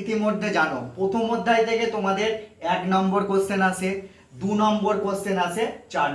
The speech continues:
নম্বর কোশ্চেন আসে। কোনো আট নম্বরের প্রশ্ন পড়বে না। এক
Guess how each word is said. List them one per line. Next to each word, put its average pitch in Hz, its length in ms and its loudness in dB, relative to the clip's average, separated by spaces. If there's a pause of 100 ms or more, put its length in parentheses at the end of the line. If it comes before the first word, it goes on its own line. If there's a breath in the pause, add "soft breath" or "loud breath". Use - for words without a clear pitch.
নম্বর 131 260 -4 (100)
কোশ্চেন 120 360 -8
আসে। 120 140 -8 (160)
কোনো 180 160 2 (240)
আট 160 100 4 (120)
নম্বরের 170 460 -2
প্রশ্ন 143 260 -6 (200)
পড়বে 135 340 -6 (160)
না। 160 120 6 (560 loud breath)
এক 170 80 0